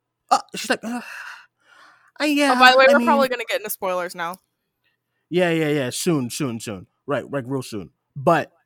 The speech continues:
Speaker 1: once again, I just wanna say, th-, I think this show is great. I'm at, I'm five episodes in.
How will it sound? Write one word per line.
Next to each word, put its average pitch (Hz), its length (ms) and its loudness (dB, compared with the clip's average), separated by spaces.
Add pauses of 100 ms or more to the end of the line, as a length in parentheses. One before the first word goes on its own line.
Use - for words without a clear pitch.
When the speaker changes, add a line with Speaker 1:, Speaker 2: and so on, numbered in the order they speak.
Speaker 1:
once 190 240 -6
again, 156 300 -2
I 147 140 -2
just 143 400 -6
wanna 147 220 -4
say, 131 280 -6
th-, 123 180 -12
I 160 140 -4
think 214 200 -4
this 151 140 -4
show 127 400 -4 (240)
is 127 160 -4
great. 107 480 -10 (680)
I'm 180 160 2
at, - 140 0
I'm 180 140 -2
five 156 220 2
episodes 139 480 -4
in. 123 340 -6